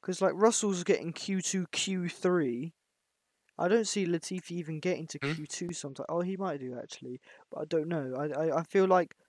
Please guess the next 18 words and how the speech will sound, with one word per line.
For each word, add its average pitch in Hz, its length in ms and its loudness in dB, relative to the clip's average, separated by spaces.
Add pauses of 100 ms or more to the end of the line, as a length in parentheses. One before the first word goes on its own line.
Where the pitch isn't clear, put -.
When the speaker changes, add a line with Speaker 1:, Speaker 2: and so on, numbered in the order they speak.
(680)
Speaker 1:
Latifi's 156 640 -8
always 147 280 -2
getting 147 340 -4
knocked - 280 -6
out 135 120 -2
in 123 60 -10
Q 151 260 -6
one 135 240 -2
or 131 260 -6 (460)
Q 160 260 -12
two 151 300 -4
if - 120 -6
he's 135 300 -8
lucky 139 300 -6
to 139 80 -14
get - 240 -4
in 117 160 -14
there. 117 180 -10